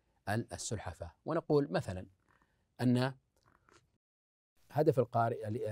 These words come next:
هدف القارئين للوصول إلى المعنى كالأرنب والسلحفاة، كلهم يريد الوصول إلى الهدف.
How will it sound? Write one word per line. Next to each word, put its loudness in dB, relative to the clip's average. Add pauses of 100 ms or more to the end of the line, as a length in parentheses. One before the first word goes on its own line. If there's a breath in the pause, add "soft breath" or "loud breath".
(140)
هدف 2
القارئين 2 (220)
للوصول 6
إلى 8
المعنى 4
كالأرنب 2
والسلحفاة، -6 (380)
كلهم 2
يريد 4
الوصول 0 (420)
إلى 2
الهدف. -4